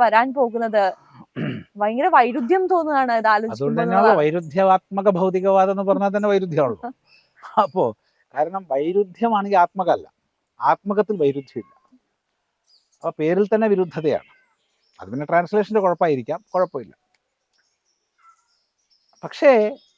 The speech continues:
Speaker 2: ഇപ്പൊ അത്തരം സിദ്ധാന്തത്തെ മുൻനിർത്തുന്നവരൊന്നും അല്ലല്ലോ രാഷ്ട്രീയക്കാർ. വൈരുദ്ധ്യാത്മക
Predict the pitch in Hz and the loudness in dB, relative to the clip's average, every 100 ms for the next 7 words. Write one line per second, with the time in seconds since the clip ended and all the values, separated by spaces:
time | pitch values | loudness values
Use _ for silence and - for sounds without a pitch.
0 | _ _ _ _ _ 123 185 156 190 208 | _ _ _ _ _ -8 -6 -2 -2 -2
1 | 196 170 147 190 196 190 156 160 165 185 | -4 -8 -6 -4 -2 -4 -4 -4 -4 -6
2 | 175 170 170 165 151 131 147 160 147 123 | -6 -4 -4 -4 -6 -4 -4 -4 -4 -6
3 | - 123 113 - - _ - 196 _ _ | -10 -14 -14 -18 -20 _ -20 -20 _ _
4 | _ _ _ _ _ _ _ _ _ _ | _ _ _ _ _ _ _ _ _ _
5 | _ _ _ _ 117 147 180 160 196 202 | _ _ _ _ -6 -6 -4 0 0 0